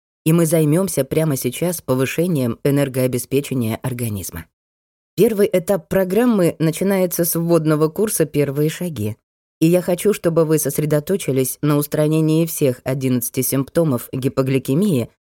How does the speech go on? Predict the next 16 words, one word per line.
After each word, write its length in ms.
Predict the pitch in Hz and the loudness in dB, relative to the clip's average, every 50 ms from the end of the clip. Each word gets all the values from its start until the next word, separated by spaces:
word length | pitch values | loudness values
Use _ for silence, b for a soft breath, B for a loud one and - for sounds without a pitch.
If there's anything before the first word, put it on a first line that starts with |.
| _ _ | _ _
которые 440 | - 147 165 165 240 220 208 202 202 | -4 -2 0 2 2 2 4 4 2
могут 340 | 202 220 226 202 180 165 - | 2 0 0 0 -2 -2 0
вызывать 440 | 160 165 170 190 180 180 156 - - | 0 0 2 2 2 2 0 0 0
у 80 | 156 151 | 0 0
вас 180 | 156 147 - - | 0 0 -2 -2
ощущение, 800 | 147 147 - - 165 160 - - 254 233 202 165 143 135 123 - - | -4 -4 -4 -4 -6 -4 0 0 0 2 2 2 2 0 -2 -4 -8
что 220 | - - - 156 | -12 -6 -4 -2
нужно 320 | 175 196 196 175 185 180 - | -2 -2 -2 -2 -2 -2 -2
поднять 480 | - 214 208 180 165 139 127 123 - - | -2 -2 0 0 0 0 0 -2 -2 -2
уровень 380 | 156 147 135 131 143 131 - - | 0 0 2 2 0 0 0 0
энергии 520 | 147 147 170 214 220 185 160 139 139 131 | 0 0 0 0 -2 -2 0 0 0 0
перекусом. 720 | 123 - 196 - 110 - - 117 113 - - 117 117 - _ _ _ _ _ _ _ _ _ _ _ _ _ _ _ _ _ _ | 0 0 -4 -4 -4 -6 -6 -6 -6 -6 -6 -6 -8 -10 _ _ _ _ _ _ _ _ _ _ _ _ _ _ _ _ _ _
И 100 | - 147 | 2 2
мы 160 | 143 135 151 190 | 4 4 4 4
этого 400 | - - 165 170 180 180 151 160 | 4 2 2 2 2 2 0 2
добьемся, 760 | 160 156 143 127 131 139 151 170 180 160 - - 107 92 | 2 0 0 0 2 2 2 2 2 0 -2 -4 -8 -8